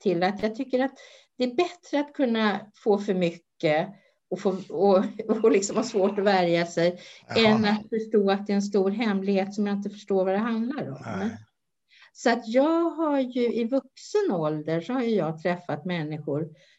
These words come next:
Speaker 1: som inte har fått höra någonting.
Speaker 2: Nej,
Speaker 1: Och sen
Speaker 2: det förekommer ju också.
Speaker 1: Och, eh, och där jag liksom har bjudit på min mamma på något sätt.
Speaker 2: Ja.
Speaker 1: Ja, och det, så att jag tycker nog det har varit väl liksom väldigt fint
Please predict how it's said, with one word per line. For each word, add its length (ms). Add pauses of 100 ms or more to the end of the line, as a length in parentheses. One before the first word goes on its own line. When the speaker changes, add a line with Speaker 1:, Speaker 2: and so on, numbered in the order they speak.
(120)
Speaker 1:
som 260
inte 300
har 80
fått 180
höra 300
någonting. 720
Speaker 2:
Nej, 180
Speaker 1:
Och 60
sen 120
Speaker 2:
det 100
förekommer 580
ju 100
också. 380 (320)
Speaker 1:
Och, 300
eh, 520
och 160
där 180
jag 100
liksom 280
har 60
bjudit 560
på 60
min 340
mamma 340
på 160
något 260
sätt. 260 (140)
Speaker 2:
Ja. 300 (360)
Speaker 1:
Ja, 300
och 160
det, 260 (400)
så 100
att 220
jag 400 (280)
tycker 300
nog 200
det 60
har 100
varit 260
väl 120
liksom 300
väldigt 380
fint 500